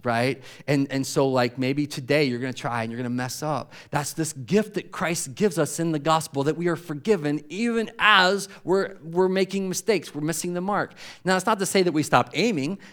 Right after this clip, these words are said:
not to say we stop trying, but to say when we aim, we try, we know that ultimately our hope is in Christ and not in our ability to, to hit the target.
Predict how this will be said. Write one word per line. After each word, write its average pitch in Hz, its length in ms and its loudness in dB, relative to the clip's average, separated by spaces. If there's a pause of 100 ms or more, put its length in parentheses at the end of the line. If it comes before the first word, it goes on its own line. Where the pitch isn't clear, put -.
not 196 140 2
to - 60 -6
say 202 120 6
we 175 100 2
stop - 200 0
trying, 180 600 2 (160)
but 185 80 2
to 190 60 4
say 190 180 6
when 190 160 6
we 190 120 2
aim, 214 280 4
we 180 100 4
try, 220 360 4
we 175 180 2
know 190 320 2
that 180 140 0
ultimately 185 400 2
our 160 80 6
hope 196 260 0
is 165 100 -2
in 165 120 0
Christ 240 400 -2
and 170 100 -2
not 202 180 4
in 196 80 0
our 170 140 4
ability 175 400 0
to, 147 160 -4
to 147 240 -2
hit 202 200 -4
the 185 60 -10
target. 254 540 -6